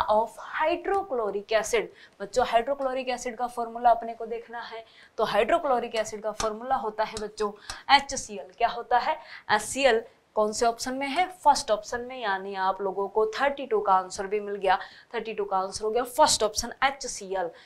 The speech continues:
लास्ट क्वेश्चन देखिएगा बच्चों, थर्टी थ्री नंबर क्वेश्चन, this is known as ascorbic acid which is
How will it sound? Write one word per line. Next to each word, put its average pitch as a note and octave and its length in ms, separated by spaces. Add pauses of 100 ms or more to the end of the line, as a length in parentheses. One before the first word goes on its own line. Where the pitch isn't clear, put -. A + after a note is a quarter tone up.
(240)
लास्ट A3+ 560
क्वेश्चन G#3 360
देखिएगा G3 420
बच्चों, - 280 (280)
थर्टी C4+ 360
थ्री A3+ 220
नंबर F#3+ 300
क्वेश्चन, - 440 (1120)
this G#3 420 (1040)
is A#3 240
known C4 340
as G3 260
ascorbic A#3 680
acid G3+ 400
which F4 240
is G3 200